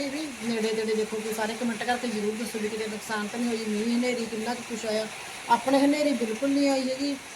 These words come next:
ਆਪਣੇ ਨਾ ਥੋੜ੍ਹੀ ਜਿਹੀ ਸਵੇਰੇ ਹਵਾ ਚੱਲਦੀ ਸੀਗੀ ਜੀ ਬਸ ਤੇਜ਼ ਜੀ, ਊਂ ਕੋਈ ਹਨੇਰੀ ਨਹੀਂ ਸੀਗੀ।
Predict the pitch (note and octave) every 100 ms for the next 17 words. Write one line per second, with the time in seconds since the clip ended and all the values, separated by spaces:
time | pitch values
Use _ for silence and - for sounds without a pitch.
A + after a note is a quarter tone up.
0 | - - - A#3 B3+ C#4+ E4 D4 D4 F#4
1 | - C#4+ C#4 D#4 C#4+ C4+ C4+ A#3+ A#3 B3
2 | B3 C#4+ D4 C#4+ C#4 C4+ C4 B3+ B3 C4+
3 | C4 C4+ C4+ C#4+ C#4+ C4 A#3+ A3+ A3 C4+